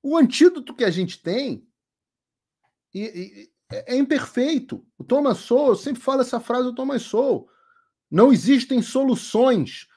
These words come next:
só existem trade-offs, só existem escolhas. E o único antídoto que a gente tem, é o melhorzinho que a gente tem, é o tal do livre mercado das ideias. É o tal do livre mercado das informações.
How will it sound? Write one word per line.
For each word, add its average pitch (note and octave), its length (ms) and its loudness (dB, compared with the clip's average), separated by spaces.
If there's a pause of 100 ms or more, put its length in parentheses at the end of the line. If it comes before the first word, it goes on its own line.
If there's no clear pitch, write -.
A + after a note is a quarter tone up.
(100)
só B3 200 2
existem A#3+ 520 0
trade-offs, A3 640 2
só A#3 120 0
existem A3+ 420 -4
escolhas. - 760 -2 (2000)
E C4 100 2
o C#4+ 40 6
único F4+ 300 4
antídoto A#3+ 360 2
que G#3 80 0
a F3+ 40 2
gente G3 220 -6
tem, E4+ 100 -6
é D#4+ 40 0
o D4 80 0
melhorzinho D4 480 4
que F4+ 80 -6
a C#4 40 0
gente G#3 220 -6
tem, E4 160 -4
é C#4+ 40 4
o - 100 0
tal C#4 160 2
do C4+ 280 0 (200)
livre B3 320 4
mercado A#3 400 0
das A#3 160 2
ideias. F#3 680 0 (1080)
É G3 80 0
o G#3 80 2
tal B3 160 4
do A#3+ 100 4
livre B3 320 2
mercado A#3 420 -2
das A3+ 120 -2
informações. A#3 1000 -6